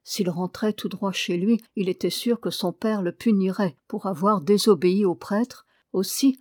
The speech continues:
avait-il peur de retourner chez ses parents. Tout à coup, il se souvint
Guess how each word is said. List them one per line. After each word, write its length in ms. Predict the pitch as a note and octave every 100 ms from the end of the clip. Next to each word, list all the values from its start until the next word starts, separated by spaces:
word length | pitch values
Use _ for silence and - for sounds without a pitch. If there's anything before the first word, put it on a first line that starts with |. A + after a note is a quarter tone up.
| -
avait-il 440 | F3+ F#3+ - F#3
peur 420 | - A3 F#3 D#3+ -
de 100 | F#3
retourner 560 | E3+ G3 - E3+ G3 A3+
chez 160 | -
ses 180 | - G#3
parents. 460 | - F3 F3+ D#3+ _ _ _ _ -
Tout 160 | G#3+
à 80 | A3+
coup, 220 | A3 C#4+ - _
il 120 | G3+ F3
se 180 | -
souvint 480 | G#3+ - A3 B3+ C#4+